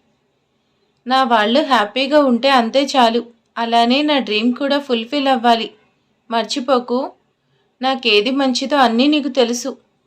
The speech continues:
అదే నాకు చెయ్యి, అంతకన్నా నిన్నేం అడగను," అంటూ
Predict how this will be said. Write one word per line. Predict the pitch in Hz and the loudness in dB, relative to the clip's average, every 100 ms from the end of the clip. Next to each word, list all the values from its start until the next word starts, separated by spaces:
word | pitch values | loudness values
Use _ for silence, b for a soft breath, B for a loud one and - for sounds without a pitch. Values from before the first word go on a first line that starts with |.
| _ _ _ _ _ - | _ _ _ _ _ -8
అదే | 220 214 277 | -6 -2 0
నాకు | 294 285 285 269 | 0 -2 -4 -2
చెయ్యి, | 226 240 277 392 _ _ _ | 0 0 -2 -4 _ _ _
అంతకన్నా | 220 220 226 269 277 294 | -10 -6 -6 -4 -2 0
నిన్నేం | 277 247 226 233 294 | 0 4 4 4 2
అడగను," | 277 233 262 262 | 0 0 0 2
అంటూ | 233 202 | 0 -2